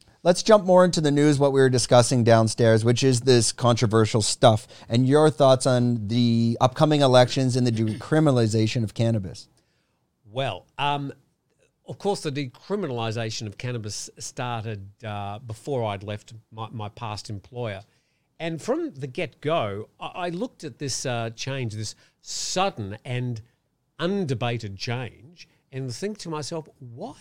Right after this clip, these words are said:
Speaker 2: has this suddenly happened? This is not a progressive government. This is a conservative government. There is no way that, uh, the Prime Minister and most of the other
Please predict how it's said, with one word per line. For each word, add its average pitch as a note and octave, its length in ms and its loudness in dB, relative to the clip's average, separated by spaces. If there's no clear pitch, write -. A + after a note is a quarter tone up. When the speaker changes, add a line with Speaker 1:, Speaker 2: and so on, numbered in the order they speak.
Speaker 2:
has C3 180 -12
this D3 160 -10
suddenly C#3+ 500 -8
happened? F#2+ 560 -14
This F3 160 -8
is C#3 120 -4
not D#3+ 160 -4
a A3 60 -8
progressive F#2 680 -14
government. C3 340 -16
This E3+ 200 -10
is G#2+ 100 -12
a G#2 60 -10
conservative G2+ 720 -8
government. - 460 -18
There F#3 120 -6
is D#3 120 -6
no G3 260 -4
way F3 440 -4
that, F#2+ 280 -12
uh, G2 140 -10
the F#2+ 100 -14
Prime F#2+ 360 -10
Minister C#3 640 -8
and F#2+ 200 -12
most A2+ 280 -8
of F#2+ 60 -12
the G#2 100 -8
other G2 280 -10